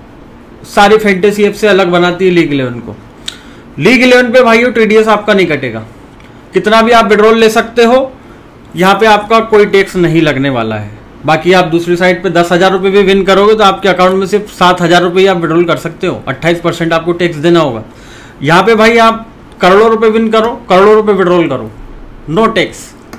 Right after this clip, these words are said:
तो भाइयों टीडीएस free है और क्या चाहिए। इसीलिए भाइयों League Eleven पे Small Leagues खेलता हूँ,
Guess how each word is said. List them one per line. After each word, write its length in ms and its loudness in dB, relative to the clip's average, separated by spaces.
तो 60 -4
भाइयों 260 4
टीडीएस 400 0
free 240 0
है 200 -4
और 160 2
क्या 180 -2
चाहिए। 340 -10
इसीलिए 380 0
भाइयों 280 4
League 200 0
Eleven 220 0
पे 120 0
Small 240 -2
Leagues 220 -4
खेलता 320 -2
हूँ, 280 -4